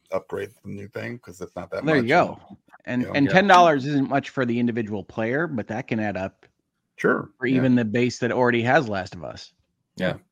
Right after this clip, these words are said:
Speaker 3: By the way,
Speaker 1: Yeah, well.
Speaker 3: just, uh, Anthem is love.
Speaker 1: Of course it
Speaker 3: Remember
Speaker 1: is.
Speaker 3: that. Remember that.
Speaker 2: Uh,
Speaker 3: Uh,
Speaker 2: yeah, I mean,
Speaker 3: <laughs>
Speaker 2: look,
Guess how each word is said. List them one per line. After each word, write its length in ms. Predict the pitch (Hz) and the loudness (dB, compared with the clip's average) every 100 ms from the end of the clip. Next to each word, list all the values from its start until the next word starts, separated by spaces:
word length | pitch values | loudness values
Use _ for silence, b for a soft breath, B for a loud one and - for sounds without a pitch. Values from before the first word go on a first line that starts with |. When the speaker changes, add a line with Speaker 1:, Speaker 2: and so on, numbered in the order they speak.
| _ b b b _ - | _ b b b _ 0
Speaker 3:
By 100 | 110 | 2
the 80 | 92 | 4
way, 120 | 87 | 4
Speaker 1:
Yeah, 80 | 113 | 2
well. 160 | 98 | 0
Speaker 3:
just, 100 | 92 85 | -4 -8
uh, 140 | 78 - _ _ _ - _ _ _ _ _ _ _ _ - | -8 -14 _ _ _ -20 _ _ _ _ _ _ _ _ -8
Anthem 280 | 87 - 98 | -6 -6 -8
is 100 | 90 | -6
love. 280 | 76 73 _ _ _ | -8 -8 _ _ _
Speaker 1:
Of 160 | - - | -12 -8
course 180 | - 82 | -8 -6
it 20 | |
Speaker 3:
Remember 160 | - - | -10 -12
Speaker 1:
is. 60 | |
Speaker 3:
that. 80 | - _ _ _ _ _ | -16 _ _ _ _ _
Remember 260 | 82 78 76 | -10 -10 -10
that. 160 | 73 - _ b b b b - | -14 -18 _ b b b b 0
Speaker 2:
Uh, 40 | |
Speaker 3:
Uh, 380 | 107 107 107 127 | 6 8 8 6
Speaker 2:
yeah, 120 | 165 | 6
I 120 | 214 | 6
mean, 160 | 139 131 | 6 6
Speaker 3:
<laughs> 680 | 175 - 180 170 - 185 170 | 6 4 2 2 0 -4 4
Speaker 2:
look, 160 | 160 | 4